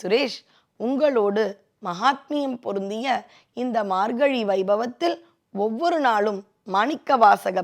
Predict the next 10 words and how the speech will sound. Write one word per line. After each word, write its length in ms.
பெருந்தகை 640
அருளிச் 400
செய்த 500
திருவெம்பாவையையும் 1300
திருப்பள்ளி 760
எழுச்சியையும் 800
ஒவ்வொரு 600
பாடல்களாக 1120
சிந்தித்து 600
வருகின்றேன். 680